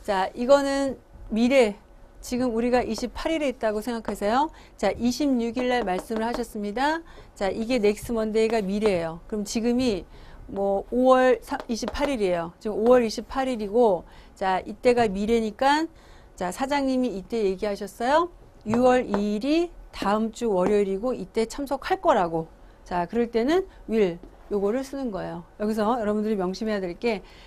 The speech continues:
넥스트하고 would랑 사용 가능하다? Yes, 가능하죠. 그쵸? 앞에 경우에서.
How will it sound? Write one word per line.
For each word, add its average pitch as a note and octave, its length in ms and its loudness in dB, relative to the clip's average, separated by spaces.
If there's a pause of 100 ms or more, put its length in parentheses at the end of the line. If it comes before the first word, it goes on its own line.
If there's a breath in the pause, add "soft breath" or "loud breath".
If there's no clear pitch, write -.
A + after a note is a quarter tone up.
(160 loud breath)
넥스트하고 A#3+ 760 2
would랑 A3 420 0
사용 B3 280 -6
가능하다? G#3+ 680 -2 (420 loud breath)
Yes, E3+ 480 -6 (300)
가능하죠. G3 520 -4
그쵸? A#3+ 320 -6 (140)
앞에 G3 560 -2
경우에서. G3 600 -2